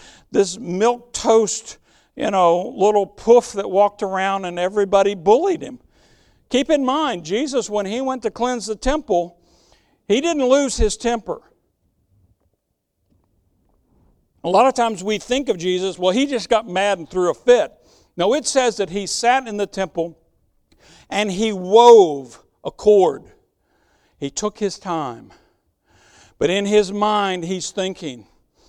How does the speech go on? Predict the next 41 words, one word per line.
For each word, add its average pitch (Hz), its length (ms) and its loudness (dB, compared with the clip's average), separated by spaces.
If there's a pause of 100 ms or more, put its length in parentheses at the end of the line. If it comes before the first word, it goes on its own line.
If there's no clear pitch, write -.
(640)
"My 165 180 -2
God 185 500 2 (360)
built 190 260 0
this 156 220 -6
temple 139 500 -8 (180)
as 156 140 -14
a 143 60 -12
house 175 340 -4
of 156 160 -12
prayer, 147 500 -2 (240)
and 143 160 -12
you 170 120 -6
guys 170 240 0
have 156 160 -12
turned 160 260 -8
it 151 80 -4
into 147 260 -8
a 143 40 -12
den 151 240 -8
of 143 80 -10
thieves." 170 640 -4 (640)
And 143 160 -6
he 202 160 0
got 202 260 6
up 185 220 4
and 143 100 -6
he 170 160 -8
set 180 300 -2
it 156 100 -14
straight. 196 460 -4 (920)
He 160 120 -4
kicked 202 340 -2
over 196 240 2
tables, 190 600 -2
he 165 100 -4
whipped 175 400 -2
people, 185 560 -4
he 147 120 -8
knocked 156 360 -2
them 185 140 -2
about, 185 540 0